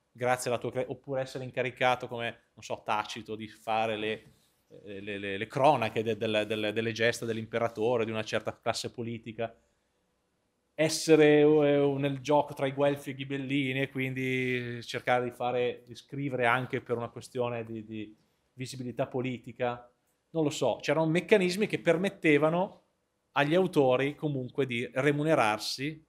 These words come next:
più o meno direttamente o anche indirett-, o, o indirettamente della loro creatività, non è poi così raro che siano morti in, eh, in disgrazia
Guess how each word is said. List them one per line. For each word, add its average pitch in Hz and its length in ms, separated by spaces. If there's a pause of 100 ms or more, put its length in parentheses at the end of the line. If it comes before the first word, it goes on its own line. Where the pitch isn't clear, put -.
(180)
più 185 240
o 165 60
meno 156 220
direttamente 131 800
o 117 80
anche 113 260
indirett-, 113 380
o, 120 80
o 107 180
indirettamente 123 720
della 104 160
loro 104 180
creatività, 101 640 (460)
non 123 280
è 151 100
poi 139 160
così 120 240
raro 127 300
che 117 100
siano 113 300
morti 107 680
in, 107 160
eh, 92 760
in 104 100
disgrazia 101 1080